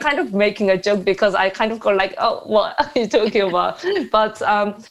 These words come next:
Speaker 1: I, that style works for me. So I
Speaker 2: Mm-hmm.
Speaker 1: think whoever wants to,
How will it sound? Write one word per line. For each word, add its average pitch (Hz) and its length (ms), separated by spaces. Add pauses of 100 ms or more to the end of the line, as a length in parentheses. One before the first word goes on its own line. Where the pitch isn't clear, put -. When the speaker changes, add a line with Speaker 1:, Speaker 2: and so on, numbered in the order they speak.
(200)
Speaker 1:
I, 233 400
that 262 240
style 190 340
works 180 340
for 165 200
me. 160 200
So - 160 (120)
I 185 80
Speaker 2:
Mm-hmm. 233 80
Speaker 1:
think 262 180
whoever 233 560
wants 226 440
to, 185 440